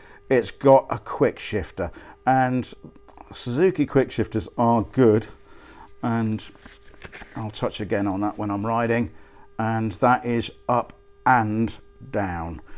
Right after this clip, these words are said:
They don't operate up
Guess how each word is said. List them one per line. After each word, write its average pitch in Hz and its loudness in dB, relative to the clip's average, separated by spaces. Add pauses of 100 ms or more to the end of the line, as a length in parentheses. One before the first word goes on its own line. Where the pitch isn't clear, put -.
(160)
They 117 2
don't 143 6 (760)
operate 120 4 (920)
up 120 0